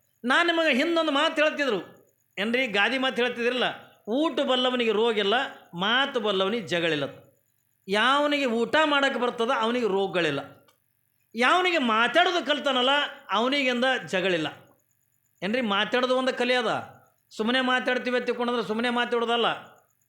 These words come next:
ಏನ್ರಿ, ಮಾತಾಡೋದು ಒಂದು ಕಲೆ ಅದ. ಮಾತ, ಮಾತ ಆಡಿದ್ರೆ ಹೋಯ್ತು, ಮುತ್ತ ಒಡೆದ್ರೆ ಹೋಯ್ತು ಅಂತ ತಿಳ್ಕೊಂಡಂದು ಹೇಳ್ತಾರಲ್ಲ, ನಮ್ಮ ಜೀವನ ಅಂತಗನ ಹೆಂಗದ ಅಂತ ತಿಳ್ಕೊಂಡಂದು ಕೇಳಿದ್ರೆ ನಾವು ಮಾತಾಡೋದು ಒಂದು ಕಲೆ ಅದ.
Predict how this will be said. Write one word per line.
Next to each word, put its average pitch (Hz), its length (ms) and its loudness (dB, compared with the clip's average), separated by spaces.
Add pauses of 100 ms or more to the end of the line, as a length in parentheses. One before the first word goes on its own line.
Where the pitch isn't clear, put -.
(480)
ಏನ್ರಿ, 247 220 0
ಮಾತಾಡೋದು 247 560 0
ಒಂದು 262 140 0
ಕಲೆ 254 220 0
ಅದ. 240 120 2 (960)
ಮಾತ, 240 400 0 (680)
ಮಾತ 254 340 0
ಆಡಿದ್ರೆ 254 420 2
ಹೋಯ್ತು, 294 600 0 (440)
ಮುತ್ತ 240 260 -4 (540)
ಒಡೆದ್ರೆ 285 320 2
ಹೋಯ್ತು 269 280 0
ಅಂತ 254 120 -2
ತಿಳ್ಕೊಂಡಂದು 240 340 -2
ಹೇಳ್ತಾರಲ್ಲ, 214 400 0 (480)
ನಮ್ಮ 285 320 0
ಜೀವನ 269 340 0
ಅಂತಗನ 302 360 0
ಹೆಂಗದ 262 340 0
ಅಂತ 247 140 0
ತಿಳ್ಕೊಂಡಂದು 220 380 -4
ಕೇಳಿದ್ರೆ 277 600 0
ನಾವು 220 180 0
ಮಾತಾಡೋದು 196 600 -2
ಒಂದು 196 200 -2
ಕಲೆ 180 240 -2
ಅದ. 147 220 -4